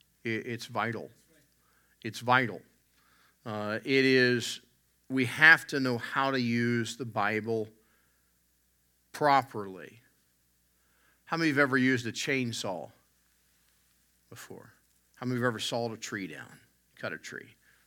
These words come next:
And we got some professional chainsaw men. Jim, you're probably a hardened, hardened professional. And, uh, how many have ever seen, uh, the guys that do the chainsaw sculptures before? You ever seen that? Have you done that?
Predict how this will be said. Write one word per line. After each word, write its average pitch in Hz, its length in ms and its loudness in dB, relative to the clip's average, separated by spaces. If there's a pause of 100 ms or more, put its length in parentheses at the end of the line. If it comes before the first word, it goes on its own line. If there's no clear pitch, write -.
(160)
And 110 100 -10
we 110 100 -4
got 117 160 2
some 101 140 -12
professional 110 560 -4
chainsaw 92 580 -8
men. 82 280 -12 (300)
Jim, 117 240 -2
you're 113 100 -6
probably 113 320 -2
a 98 180 -6 (160)
hardened, 107 540 0
hardened 123 440 0
professional. 87 560 -8 (640)
And, 98 400 -10
uh, 95 160 -10 (300)
how 156 100 2
many 165 160 6
have 151 100 -4
ever 151 300 2
seen, 139 560 2 (380)
uh, 113 180 -4
the 110 120 -4
guys 131 360 6
that 117 160 -6
do 120 120 -2
the 110 120 -6
chainsaw 120 760 -2
sculptures - 1040 -4
before? 107 280 -10
You 90 80 -4
ever 104 100 -6
seen 120 300 -4
that? 131 220 -2 (200)
Have 110 120 -10
you 117 60 -4
done 135 260 0
that? 156 180 0